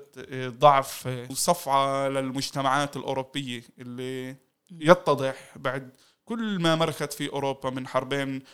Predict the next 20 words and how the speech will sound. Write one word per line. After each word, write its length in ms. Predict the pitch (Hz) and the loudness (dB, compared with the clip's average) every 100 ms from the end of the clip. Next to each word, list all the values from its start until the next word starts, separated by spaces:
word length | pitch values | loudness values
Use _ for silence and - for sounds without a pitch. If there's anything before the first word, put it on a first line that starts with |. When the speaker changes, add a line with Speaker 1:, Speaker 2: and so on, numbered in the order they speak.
| _ | _
Speaker 1:
مدمرتين، 720 | 143 147 143 139 139 147 135 | 2 2 2 -2 -4 -4 -4
ليس 200 | 135 135 | -4 -6
فقط 320 | 139 135 135 131 | -6 -6 -4 -2
على 160 | 131 | -2
أوروبا 520 | 135 139 139 120 123 - - - | -2 -2 -2 -2 -6 -8 -20 0
ولكن 300 | 139 143 139 | 0 0 -4
على 160 | 135 139 | 2 2
العالم، 720 | 135 123 151 139 135 151 - - - | 6 6 8 6 4 0 -8 -16 -8
آه، 340 | 131 135 131 | -6 -6 -6
ما 160 | 131 139 | -6 -4
زال 260 | 139 135 | -2 -2
فيها 760 | 127 143 139 131 131 131 127 - | -2 -6 -6 -4 -4 -2 -4 -4
عنصرية 760 | 135 139 143 147 135 135 156 - _ _ _ _ _ _ _ _ 190 | -4 -4 -4 -4 -4 -6 -8 -14 _ _ _ _ _ _ _ _ 8
إلى 180 | 185 147 | 10 8
حد 260 | 160 143 | 2 -2
ما 360 | 143 143 147 143 | -2 0 -2 -2
منتشرة 600 | 139 139 156 135 139 143 - - - | -4 -6 -8 -4 -4 -4 -10 -20 -8
في 160 | 147 | -6
التعامل 580 | 135 135 131 147 139 135 | -6 -2 0 0 -4 -10
خصوصا 640 | - - 160 - 131 135 | -12 -10 -10 -10 -10 -12